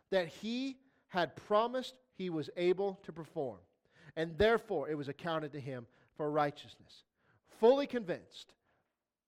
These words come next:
that he who promised would perform.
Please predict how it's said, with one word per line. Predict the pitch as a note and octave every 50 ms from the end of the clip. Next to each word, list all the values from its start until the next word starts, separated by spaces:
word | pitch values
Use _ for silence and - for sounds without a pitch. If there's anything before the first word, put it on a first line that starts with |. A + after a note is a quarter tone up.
| _ _
that | - F3 E3 -
he | - G3 F#3
who | C#3 D#3+ D#3
promised | - - - - G3+ F#3+ F#3 D#3 B2+ G#2+ - - - - _ _ _ _ _ _ _ _ _ _ _ _ _ _ _ _ _
would | - C#3 C#3+ E3+ E3 E3+ -
perform. | - E3 C#3+ - - - - F#3 F#3 D3+ A#2 F#2+